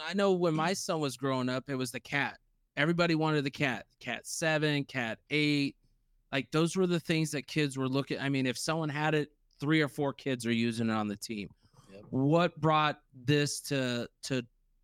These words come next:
Speaker 1: fruition that this is the one that I wanna use, and, and what's the fire and flare that's gonna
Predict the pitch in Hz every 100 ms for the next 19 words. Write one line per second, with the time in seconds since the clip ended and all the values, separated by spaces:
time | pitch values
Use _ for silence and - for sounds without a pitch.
0 | _ - 156 151 151 - 139 131 110 139
1 | 135 147 151 131 127 127 117 110 113 113
2 | 117 110 107 110 110 107 101 - - _
3 | _ _ _ _ 113 110 110 - 113 113
4 | 123 139 - 113 - 123 123 117 107 98
5 | - 113 113 107 98 98 - _ _ _
6 | _ - 107 - 120 107